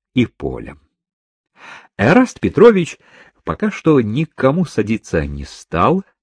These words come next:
решил устроить моцион, пробежать верст пять-десять на своих двоих. Скинул шапку, полушубок и с наслаждением, вдыхая чистый морозный воздух,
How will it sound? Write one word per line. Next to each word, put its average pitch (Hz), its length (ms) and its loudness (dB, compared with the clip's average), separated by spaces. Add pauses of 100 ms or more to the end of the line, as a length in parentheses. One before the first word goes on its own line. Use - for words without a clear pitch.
(160)
решил - 580 -2
устроить 185 680 -2 (120)
моцион, 76 880 -4 (600)
пробежать 185 580 -2
верст 85 640 -6 (340)
пять-десять 139 1080 -6 (240)
на 73 280 -10
своих 90 480 -6
двоих. 76 580 -8 (380)
Скинул 143 580 -2
шапку, 156 640 -2 (220)
полушубок 131 800 0 (520)
и 139 120 2
с - 160 -8
наслаждением, 113 1040 0
вдыхая 101 540 -2
чистый 135 480 -2
морозный 90 560 -2
воздух, 107 680 0